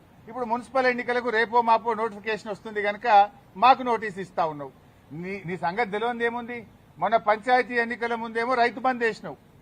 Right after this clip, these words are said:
ఇప్పుడు యాసంగి పంటకు ఎందుకు రైతు బంద్ వేస్తలేవు? పంచాయతీ ఎన్నికలు లేవు.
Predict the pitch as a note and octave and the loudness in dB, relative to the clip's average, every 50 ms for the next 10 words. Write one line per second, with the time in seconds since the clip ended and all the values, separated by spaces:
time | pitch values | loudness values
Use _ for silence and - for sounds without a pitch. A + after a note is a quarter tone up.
0 | - - - - - - - G#3+ A3+ G#3 B3 A#3+ A#3+ A#3+ A3+ A3 G3+ F#3+ G3+ A3 | -20 -20 -20 -20 -20 -18 -12 -12 -10 -8 -6 -2 0 0 0 0 4 8 10 10
1 | B3 A#3+ B3 C4 B3+ C4 A3+ B3+ B3 A#3+ B3 A3 A#3 A3+ A#3+ B3 A#3+ A#3+ A#3+ A3 | 10 10 4 -2 -4 2 4 4 4 4 2 -4 -4 -8 -8 -4 -2 -2 -2 -2
2 | C4 A3 B3 B3 A#3+ A#3+ A#3 A3+ - A#3+ A#3 A#3+ A#3+ A3+ - - - _ _ - | 0 -2 -2 0 0 -2 -4 -2 -4 -4 -4 -4 -4 -6 -10 -18 -20 _ _ -20
3 | _ _ _ _ - A3+ A#3+ - B3+ B3+ B3+ B3+ G3 A#3+ A#3 A3+ A#3 B3+ - B3 | _ _ _ _ 0 0 0 2 2 2 2 2 2 0 0 0 0 -2 -2 -2
4 | A#3+ A#3 A#3 B3 B3 A#3+ | -2 2 2 0 0 0